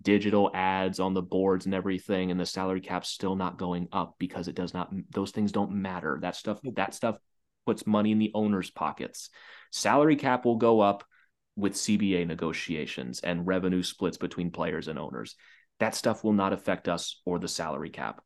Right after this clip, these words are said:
Speaker 1: whatsoever. So my advice, you don't own the T V rights to any of these products. You just, you just get to watch them if you so choose. No one's forcing you to do this. You can just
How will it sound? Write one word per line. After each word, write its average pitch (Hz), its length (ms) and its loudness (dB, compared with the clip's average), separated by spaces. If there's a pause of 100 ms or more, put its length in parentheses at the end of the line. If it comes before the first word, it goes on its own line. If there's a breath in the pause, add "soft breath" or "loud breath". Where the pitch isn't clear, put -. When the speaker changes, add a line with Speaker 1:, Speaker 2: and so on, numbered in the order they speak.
(160)
Speaker 1:
whatsoever. 76 840 -4 (280 soft breath)
So 82 480 2 (480)
my 147 200 6
advice, - 600 0 (240)
you 123 260 6
don't 170 300 6
own 143 420 4
the - 60 -14
T 127 200 2
V 143 140 2
rights - 560 0 (140)
to 101 200 0
any 131 260 6
of 120 100 4
these 120 160 0
products. - 640 -2 (260)
You 113 140 8
just, 139 320 -2
you 101 240 0
just 123 240 0
get 117 180 0
to - 80 -4
watch 113 360 4
them 85 180 -2
if 107 220 0
you 117 80 2
so 131 260 0
choose. - 420 2
No 90 100 0
one's 120 180 -2
forcing 123 440 -2
you 95 120 2
to 90 80 0
do 104 200 2
this. 90 280 -4 (340 soft breath)
You 202 180 6
can 220 200 8
just 170 160 2